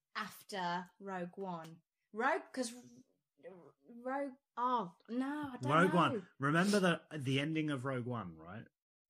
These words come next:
Speaker 1: Yes, yes, yes, yes, yes, yes, yes. Okay, that's fine.
Speaker 2: Mm.
Speaker 1: So is the first one called A New Hope? I don't even know the names. Okay, so let me just say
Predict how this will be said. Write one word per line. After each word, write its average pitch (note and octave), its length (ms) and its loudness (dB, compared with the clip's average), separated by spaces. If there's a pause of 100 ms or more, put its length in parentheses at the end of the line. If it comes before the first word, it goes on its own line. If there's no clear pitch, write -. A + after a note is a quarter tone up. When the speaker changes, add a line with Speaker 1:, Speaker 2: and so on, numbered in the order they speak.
(440)
Speaker 1:
Yes, - 360 -4 (120)
yes, A#3+ 220 -4
yes, A#3 120 -6
yes, A3 160 -8
yes, F#3+ 120 -12
yes, F3+ 140 -12
yes. F3+ 200 -18 (160)
Okay, F#3+ 200 -10 (120)
that's - 140 -20
fine. D#3+ 180 -12 (240)
Speaker 2:
Mm. A#2+ 60 -14 (240)
Speaker 1:
So C4+ 160 -4 (140)
is F#4+ 120 -2
the B4 80 -6 (180)
first G#4+ 180 -6
one F4+ 120 -8
called D4+ 260 -12
A C4 60 -8
New C4 200 -4
Hope? F#3 280 -8 (2500)
I - 140 -16
don't E4+ 100 -6
even C5+ 480 -6
know A#4+ 160 -2 (100)
the A4+ 480 -4
names. G3 160 -8 (240)
Okay, A3 220 -4
so A3 160 -4 (280)
let D#4+ 100 -6
me F#4 60 -4
just F4+ 160 -6
say A3+ 180 -4